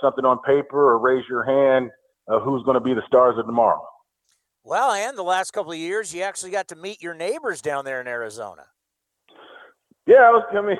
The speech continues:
Speaker 1: <laughs> never wanna go through what we, um, went through, obviously,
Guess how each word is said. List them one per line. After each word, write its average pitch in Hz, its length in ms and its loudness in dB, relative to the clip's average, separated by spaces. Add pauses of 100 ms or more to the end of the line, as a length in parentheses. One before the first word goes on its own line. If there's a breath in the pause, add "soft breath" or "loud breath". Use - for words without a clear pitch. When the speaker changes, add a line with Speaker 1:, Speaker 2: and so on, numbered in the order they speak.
(100)
Speaker 1:
<laughs> 185 100 -8 (840 soft breath)
never 185 320 4
wanna 185 240 6
go 180 340 6
through 180 240 4
what 170 220 2
we, 170 240 0
um, 156 400 6 (800)
went 170 300 2
through, 165 240 4
obviously, 156 480 4